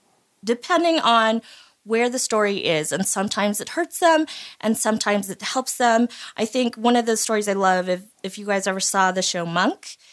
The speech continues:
he has O C D and he's a detective. And there's some times where that is a real detriment to what he's doing.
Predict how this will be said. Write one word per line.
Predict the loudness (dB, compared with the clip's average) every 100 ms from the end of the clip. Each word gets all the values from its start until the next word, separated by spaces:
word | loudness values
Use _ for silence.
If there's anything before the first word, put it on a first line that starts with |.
| -20 -10
he | -2
has | 0 0 -2
O | -2
C | -2 -4 -6
D | -4 -4 -4 -4
and | 0 2 2 -2
he's | -6 -6
a | -4
detective. | -2 -2 -2 -4 -8 -8
And | -4 -2
there's | 0
some | 0 0
times | 2 2 2 2
where | 2 4 4 0 -6 -20 -20 _ -6
that | 2 2 2 -2
is | 0 0 0 -2
a |
real | -4 -2 -2
detriment | 0 0 0 2 4 4 0 -4
to | -2 -2
what | 0 0
he's | 0 -6 -2
doing. | 0 2 0